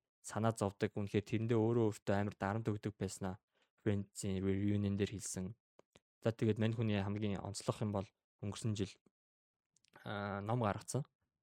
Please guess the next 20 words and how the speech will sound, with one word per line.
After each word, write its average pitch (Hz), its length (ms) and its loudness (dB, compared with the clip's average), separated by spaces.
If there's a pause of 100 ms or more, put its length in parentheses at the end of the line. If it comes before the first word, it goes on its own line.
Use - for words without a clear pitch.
(160)
А, 110 240 -4
Friends, 123 400 2
Lovers 113 320 4
and 101 320 -2 (480)
the - 80 -4
Other 104 320 4
Terrible 98 480 -2
Team 92 240 -8
билүү - 240 -6
дээ. - 120 -4 (520)
Тэгээд 107 160 0
тэр - 80 -10
Terrible 117 320 4
Team 101 240 0
гэдгээр 98 400 0
ерөөд 104 160 -6
өөрийнхөө 98 320 -2
тэр 98 160 -6
addiction-ыг - 480 -2
гэсэн. - 480 -14